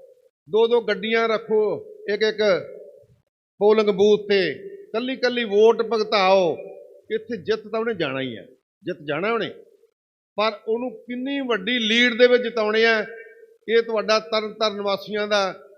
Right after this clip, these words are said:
ਇੱਕ ਬਹੁਤ ਵੱਡਾ ਕ੍ਰੈਡਿਟ ਦੁਨੀਆ ਦੇ ਸਾਹਮਣੇ ਪੇਸ਼ ਹੋਣਾ ਹੈ। ਸਾਧ ਸੰਗਤ ਜੀ, ਦੁਨੀਆ 'ਚ ਬੈਠਾ ਸਿੱਖ ਤੁਹਾਡੇ ਵੱਲ ਵੇਖਦਾ ਹੈ। ਇੱਕ ਸੌ ਅਠਾਈ ਦੇਸ਼ ਦੀਆਂ ਡੈਮੋਕ੍ਰੈਟਿਕ ਸਰਕਾਰਾਂ ਦੇਖਦੀਆਂ ਵੀ ਸਿੱਖ ਕੀ ਸੋਚਦੇ ਆ।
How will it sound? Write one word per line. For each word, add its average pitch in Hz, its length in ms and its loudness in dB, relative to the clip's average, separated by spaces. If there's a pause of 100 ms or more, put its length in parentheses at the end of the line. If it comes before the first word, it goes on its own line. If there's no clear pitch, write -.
(120)
ਇੱਕ 214 160 -8
ਬਹੁਤ 247 460 2
ਵੱਡਾ 208 320 0
ਕ੍ਰੈਡਿਟ 202 380 -4
ਦੁਨੀਆ 185 320 -4
ਦੇ 190 140 0
ਸਾਹਮਣੇ 202 420 0
ਪੇਸ਼ 185 320 -2
ਹੋਣਾ 135 260 -6
ਹੈ। - 100 -18 (320)
ਸਾਧ 185 260 -4
ਸੰਗਤ 202 240 -6
ਜੀ, 214 80 -6
ਦੁਨੀਆ 185 480 -4
'ਚ 202 140 -10
ਬੈਠਾ 180 380 -4
ਸਿੱਖ 185 260 -8 (440)
ਤੁਹਾਡੇ 170 260 -4
ਵੱਲ 170 180 -2
ਵੇਖਦਾ 165 360 -6
ਹੈ। 180 180 -12 (520)
ਇੱਕ 208 160 -8
ਸੌ 220 200 -4
ਅਠਾਈ 202 480 0
ਦੇਸ਼ 185 340 2
ਦੀਆਂ 196 420 -2 (440)
ਡੈਮੋਕ੍ਰੈਟਿਕ 208 840 2
ਸਰਕਾਰਾਂ 202 600 0
ਦੇਖਦੀਆਂ 208 640 0 (1080)
ਵੀ 208 120 -2
ਸਿੱਖ 208 240 0
ਕੀ 202 220 -8
ਸੋਚਦੇ 196 440 0
ਆ। 196 140 -2